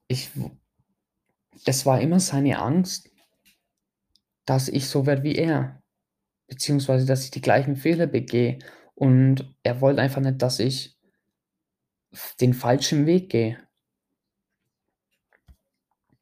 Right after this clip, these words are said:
Und ja, dann an diesem Abend sind wir dann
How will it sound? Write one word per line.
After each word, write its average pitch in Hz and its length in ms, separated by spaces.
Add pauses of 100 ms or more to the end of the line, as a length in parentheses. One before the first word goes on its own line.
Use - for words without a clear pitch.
(2250)
Und 120 760 (3500)
ja, 143 280 (640)
dann 143 420 (460)
an 127 160
diesem 131 380
Abend 135 580 (1120)
sind 127 260
wir 127 80
dann 123 400